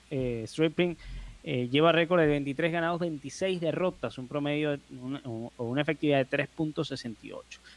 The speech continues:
Es otro de los equipos, Leonel, que además de los Padres de San Diego, están apuntando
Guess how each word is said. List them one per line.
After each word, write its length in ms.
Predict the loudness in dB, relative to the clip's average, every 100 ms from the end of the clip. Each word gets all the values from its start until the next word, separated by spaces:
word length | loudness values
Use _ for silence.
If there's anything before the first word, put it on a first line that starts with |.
| -2
Es 140 | 2
otro 260 | 4 6 8
de 40 |
los 120 | 8 8
equipos, 400 | 6 2 4 2
Leonel, 400 | 2 0 0 -6 _
que 100 | 2
además 320 | 2 4 4
de 60 | 2
los 140 | 0
Padres 300 | 2 2 4
de 60 | 2
San 180 | 0 2
Diego, 320 | 4 2 -2 -12 -10
están 320 | -6 -2 0 2
apuntando 1080 | 0 0 -2 -6 0 4 4 4 0 0